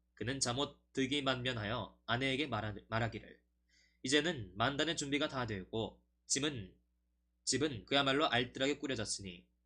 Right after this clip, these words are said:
곧 내려가는 게 좋을 거라고 큰 소리를 쳤던 것이다."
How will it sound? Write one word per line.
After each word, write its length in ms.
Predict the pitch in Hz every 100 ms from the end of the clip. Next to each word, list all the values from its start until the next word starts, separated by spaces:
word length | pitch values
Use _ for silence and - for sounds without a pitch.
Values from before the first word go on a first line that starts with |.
| _
곧 280 | - 131 - _ _ _
내려가는 420 | _ 160 139 139 139
게 80 |
좋을 280 | 160 135 131
거라고 500 | 127 117 131 113 92
큰 180 | - 151
소리를 280 | 156 135 156
쳤던 320 | - - 117
것이다." 400 | 104 - 82 -